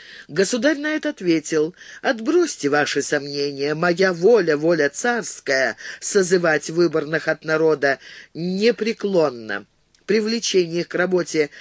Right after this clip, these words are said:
государственной будет выполнено правильно. Я каждый день слежу и стою за этим делом».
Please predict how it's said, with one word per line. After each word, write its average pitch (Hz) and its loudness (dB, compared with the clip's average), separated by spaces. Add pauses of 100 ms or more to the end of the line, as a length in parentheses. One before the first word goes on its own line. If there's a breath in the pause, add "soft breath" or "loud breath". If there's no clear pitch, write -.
(140)
государственной 175 -2 (380 loud breath)
будет 254 2
выполнено 214 2
правильно. 131 -2
Я 170 2
каждый 233 0
день 160 -2 (240 loud breath)
слежу 190 0 (540 soft breath)
и 240 0
стою 185 2
за - -2
этим 135 -2
делом». 85 -8